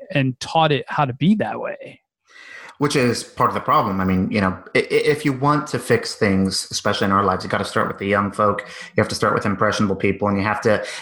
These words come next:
Speaker 2: teach them how to tell the difference between the truth and falsehoods and give them a value system where truth is im-, more important than other factors, or at least as important as other factors,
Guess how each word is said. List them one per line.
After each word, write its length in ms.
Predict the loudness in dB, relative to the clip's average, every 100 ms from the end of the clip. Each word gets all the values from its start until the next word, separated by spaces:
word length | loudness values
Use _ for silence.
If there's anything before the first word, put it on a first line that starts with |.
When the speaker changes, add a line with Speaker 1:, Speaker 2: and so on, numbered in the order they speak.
| -4
Speaker 2:
teach 280 | -2 -2 0
them 180 | 0 0
how 320 | 0 0 0 0
to 460 | 0 2 2 0 -4 _ _ _
tell 180 | -2 0
the 80 | 2
difference 420 | 0 2 0 -2
between 540 | -6 -2 0 2 2 0
the 80 |
truth 600 | -2 0 0 0 -6 -18 _
and 160 | -4 0
falsehoods 520 | 0 2 2 2 -2 -10 -8 -4
and 160 | -2
give 200 | 0 0
them 160 | 2 0
a 100 | 0
value 280 | 0 2 0
system 400 | 0 -2 0 0
where 120 | 0
truth 380 | -2 0 0 0
is 140 | 0
im-, 120 | 0 0
more 160 | 0
important 580 | 0 0 0 0 0 -2
than 300 | 0 2 2 0
other 160 | -2 -2
factors, 500 | -2 -2 -4 -8 -8 -12 -6 -2
or 80 |
at 60 | 2
least 180 | 2 2
as 200 | 0 0
important 320 | -2 -4 -6
as 100 | -2
other 180 | 0 0
factors, 600 | -2 -4 -4 -10 -12 -20